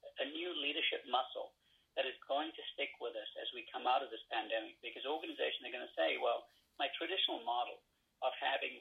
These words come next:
work being bound up in dedicated jobs which sit within dedicated functions and only having people who know finance do finance or who know H R do H R," to now saying, "Where have you got transfer skills that I can redeploy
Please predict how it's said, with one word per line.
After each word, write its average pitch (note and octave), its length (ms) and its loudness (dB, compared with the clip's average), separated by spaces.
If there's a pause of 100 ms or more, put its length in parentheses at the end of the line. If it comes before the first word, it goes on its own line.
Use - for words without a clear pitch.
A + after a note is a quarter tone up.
work C3+ 280 2 (120)
being B2+ 240 -8
bound B2+ 320 0
up A#2+ 240 -2
in A#2 160 -14
dedicated B2+ 560 0
jobs A#2 400 6 (120)
which A#2 160 -8 (120)
sit - 320 -4
within B2 400 -4
dedicated A#2 720 0 (480)
functions - 640 2
and A2+ 160 -10
only C3 280 0
having B2 360 4
people A#2+ 480 -8 (480)
who B2+ 160 -6
know C3+ 240 6
finance B2 560 0
do C#3+ 240 -2
finance A2+ 560 0
or A#2+ 160 -10
who C3+ 120 -14
know C3 200 -2
H A#2+ 280 -6
R A2+ 200 4
do C3 160 -4
H G#2+ 280 0
R," G2+ 200 -4 (440)
to - 40 -18
now C#3 160 2 (160)
saying, A#2 320 -4 (320)
"Where E3+ 160 0
have - 80 -10
you - 160 -4
got - 240 0
transfer C3+ 480 -2 (240)
skills - 400 -8 (560)
that D3 80 6
I C3+ 160 6
can B2+ 160 -6
redeploy C#3+ 640 -6